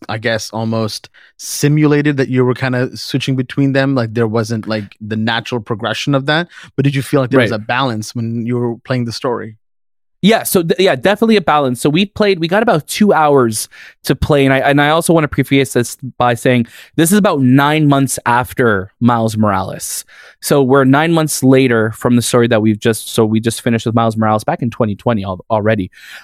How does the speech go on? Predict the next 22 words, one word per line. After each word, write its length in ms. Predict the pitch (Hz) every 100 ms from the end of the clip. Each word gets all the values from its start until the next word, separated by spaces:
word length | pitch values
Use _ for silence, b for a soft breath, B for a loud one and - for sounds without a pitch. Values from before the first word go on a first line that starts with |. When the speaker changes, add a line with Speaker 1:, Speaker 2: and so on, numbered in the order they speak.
| B
Speaker 2:
I, 160 | 160 -
I 40 |
also 280 | 175 180 175
can't 160 | 190 190
believe 180 | 156
the 80 | 127
first 260 | - 143 -
game's 200 | 123 117
already 180 | 113 107
five 260 | - 113
years 200 | 107 104
old, 220 | 110 90 -
but 100 | 95
yeah. 200 | 123 95 B B B B
Um, 420 | 127 131 117 98 -
this 160 | 143 180
is 160 | 175
nine 280 | 139 143 165
months 240 | 151 143 -
after 580 | 123 127 - 127 120 120 -
Miles 320 | 120 117 110
Morales. 640 | 113 135 156 160 - -